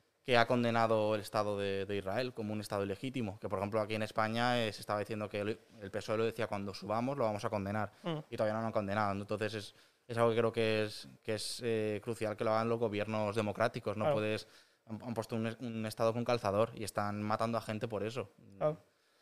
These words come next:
Speaker 1: Entonces me parece muy impactante y lo que dices tú al principio empieza siendo algo muy pequeñito. De hecho, lo de
Speaker 2: Sí.
Speaker 1: Palestina, eh, se movió mucho por redes al principio y ahora llega a la not-, a las noticias.
Speaker 2: Claro, claro.
Speaker 1: Entonces, eh, ta-,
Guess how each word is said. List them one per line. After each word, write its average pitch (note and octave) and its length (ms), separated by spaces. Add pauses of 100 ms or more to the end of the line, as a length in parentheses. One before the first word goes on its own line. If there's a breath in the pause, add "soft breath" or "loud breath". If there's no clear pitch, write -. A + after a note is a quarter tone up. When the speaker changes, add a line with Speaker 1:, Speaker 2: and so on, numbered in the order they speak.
(180)
Speaker 1:
Entonces A2+ 300
me A#2+ 80
parece A2 360
muy A2 120
impactante A2+ 460
y A#2+ 60
lo A2 100
que G#2+ 80
dices A2 180
tú - 80
al A2+ 60
principio A#2 180
empieza B2+ 220
siendo B2+ 180
algo B2+ 100
muy B2 120
pequeñito. B2+ 440
De A#2+ 60
hecho, A#2+ 160
lo B2 80
de A#2+ 40
Speaker 2:
Sí. - 20
Speaker 1:
Palestina, B2+ 500
eh, A2 300
se - 100
movió G#2+ 160
mucho A2+ 240
por A2+ 140
redes A2+ 180
al A#2 80
principio A#2 400
y A2+ 80
ahora A2 140
llega A2+ 220
a - 20
la A#2 100
not-, G#2 220
a A#2 80
las G2+ 160
noticias. A#2 560 (180)
Speaker 2:
Claro, F#3 220
claro. F3 180
Speaker 1:
Entonces, A#2+ 320 (100)
eh, A#2 300
ta-, A#2 140